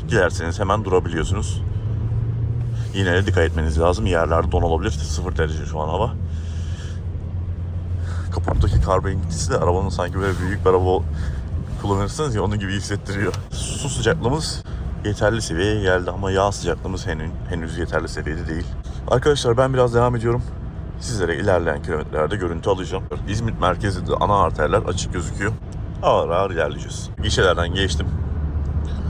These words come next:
Ve artık otobana bağlanmış durumdayım. Özellikle Gültepe'ye çıkmadım, ne olur ne olmaz diye.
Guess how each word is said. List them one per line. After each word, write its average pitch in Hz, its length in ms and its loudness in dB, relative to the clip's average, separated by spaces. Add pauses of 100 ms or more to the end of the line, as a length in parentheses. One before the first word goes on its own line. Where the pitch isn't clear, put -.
(180)
Ve 95 120 4
artık 90 420 2
otobana 87 360 2
bağlanmış 85 460 2
durumdayım. 85 360 0
Özellikle 113 500 2
Gültepe'ye 90 520 -2
çıkmadım, 85 460 -4
ne 95 80 0
olur 87 240 0
ne 92 60 0
olmaz 78 460 -2
diye. 85 200 0